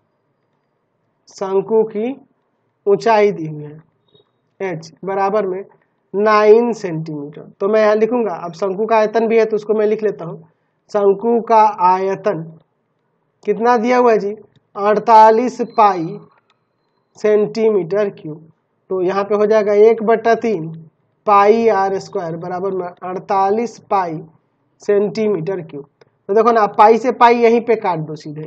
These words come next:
एक बटा तीन, आर तो हमें निकालना पड़ेगा और एच का मान दिया है नाइन सेंटीमीटर बराबर में अड़तालीस सेंटीमीटर क्यूब। तो यहाँ तीन से काट देंगे नौ को तीन बार में और इस तीन को भाग में भेज देंगे,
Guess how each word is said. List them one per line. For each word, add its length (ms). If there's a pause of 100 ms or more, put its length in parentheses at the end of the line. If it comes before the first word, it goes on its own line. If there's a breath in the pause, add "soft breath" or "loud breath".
(140)
एक 200
बटा 340
तीन, 360 (360)
आर 220
तो 120
हमें 160
निकालना 420
पड़ेगा 340
और 140
एच 160
का 140
मान 260
दिया 160
है 140
नाइन 380
सेंटीमीटर 800
बराबर 400
में 120
अड़तालीस 840 (520)
सेंटीमीटर 800
क्यूब। 220
तो 340
यहाँ 200
तीन 280
से 140
काट 220
देंगे 300 (240)
नौ 200
को 220
तीन 240
बार 180
में 140 (340 soft breath)
और 120
इस 80
तीन 220
को 120
भाग 360
में 140
भेज 180
देंगे, 240